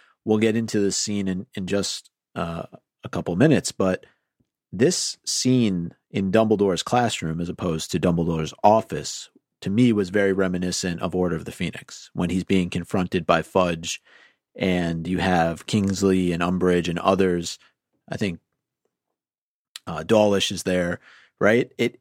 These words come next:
it gave me that same type of feeling. And again, knowing that Yates worked on that film, knowing that Yates is working on this film, is it a little bit of a throwback to the Potter fan?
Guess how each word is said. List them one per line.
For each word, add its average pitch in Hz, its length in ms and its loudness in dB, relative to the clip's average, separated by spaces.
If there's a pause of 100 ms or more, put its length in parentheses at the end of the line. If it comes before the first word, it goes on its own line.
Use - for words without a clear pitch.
(120)
it 147 200 0
gave 143 200 4
me 143 140 4
that 110 300 0 (220)
same 113 380 0
type 101 260 -2
of 90 100 -6
feeling. 113 420 4
And 98 100 -2
again, 101 600 -2
knowing 107 340 0
that 117 200 -4
Yates 107 380 -2
worked 104 240 0
on 92 120 0
that 90 200 0
film, 101 440 2 (380)
knowing 101 260 2
that 101 160 0
Yates 104 280 2
is 95 120 -2
working 95 300 0
on 87 100 -2
this 143 200 4
film, 101 420 -2 (380)
is 120 220 4
it 123 100 4
a 107 100 4
little 107 240 2
bit 98 160 2
of 92 100 -2
a 90 80 0
throwback 90 680 -2
to - 100 -10
the 87 100 -8
Potter 90 340 -4
fan? 95 380 -10